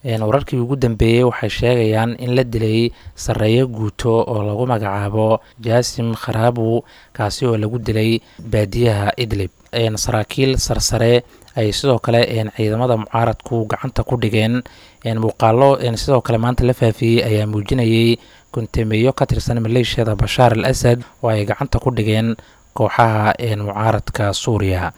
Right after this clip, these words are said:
Xubintii hadalaynta warbaahinta iyo guud marka mareegaha Islaamiga ahna Bashiir caawa waa inaga inta.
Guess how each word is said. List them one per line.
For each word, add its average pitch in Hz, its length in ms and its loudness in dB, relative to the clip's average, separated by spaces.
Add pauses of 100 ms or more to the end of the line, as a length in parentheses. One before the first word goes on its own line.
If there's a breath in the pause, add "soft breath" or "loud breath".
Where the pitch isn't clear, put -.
(120)
Xubintii 131 400 4
hadalaynta 113 420 4
warbaahinta 107 720 2 (380 loud breath)
iyo 107 160 0
guud 104 240 -4
marka 120 240 0
mareegaha 104 360 2
Islaamiga 104 580 0
ahna 101 160 0
Bashiir 110 420 0 (100)
caawa 104 560 4 (420 loud breath)
waa 95 360 2
inaga 98 320 -2
inta. 90 360 -2